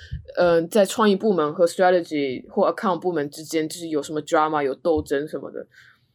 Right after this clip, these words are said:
就我觉得黑，就是乌烟瘴气的东西还是有，只是可能我们还没有遇到。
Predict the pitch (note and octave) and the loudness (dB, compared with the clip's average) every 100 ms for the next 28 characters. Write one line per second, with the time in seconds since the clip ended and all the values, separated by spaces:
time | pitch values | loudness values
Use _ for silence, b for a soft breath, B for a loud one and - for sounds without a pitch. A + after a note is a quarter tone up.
0 | _ - C#4 B3+ A3+ G#3 A3+ A#3+ A3 G#3 | _ -2 4 6 6 4 2 4 4 2
1 | - C4 C#4 A#3 - b b _ - C#4 | 0 0 2 0 -2 b b _ 0 4
2 | B3 F3+ G#3+ G3 G#3 F3 F3 F#3 F3+ D#3+ | 4 2 0 0 0 2 0 -2 -4 -4
3 | D#3 F#3+ C#3+ G2 - D#3+ F3+ - D#3 C#3+ | -4 -6 -6 -8 -8 -6 -6 -4 -4 -4
4 | C3+ - - - E3 D3 D3 E3+ D3 D3 | -4 -10 -12 -2 -2 -2 -4 -6 -4 -4
5 | B2+ - B2 C3+ D3 | -6 -8 -12 -10 -12